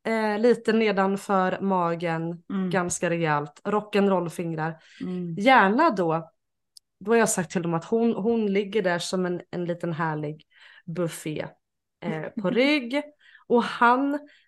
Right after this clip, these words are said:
Speaker 1: ska typ helst, eh, personligt i och för sig, tycker jag, eh,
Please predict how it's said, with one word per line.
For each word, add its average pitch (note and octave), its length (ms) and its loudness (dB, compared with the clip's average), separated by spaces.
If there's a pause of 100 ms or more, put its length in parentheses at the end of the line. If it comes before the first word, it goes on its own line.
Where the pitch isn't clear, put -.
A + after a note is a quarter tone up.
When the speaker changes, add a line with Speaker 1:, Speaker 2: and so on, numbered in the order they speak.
Speaker 1:
ska - 280 0
typ F#3+ 360 -6
helst, C4+ 580 -6 (120)
eh, - 100 -8 (340)
personligt E3+ 580 -8
i E3+ 120 -8
och E3 60 -10
för E3+ 120 -14
sig, B3+ 260 -4 (100)
tycker G3 260 -8
jag, A3 140 0 (360)
eh, E3+ 500 -8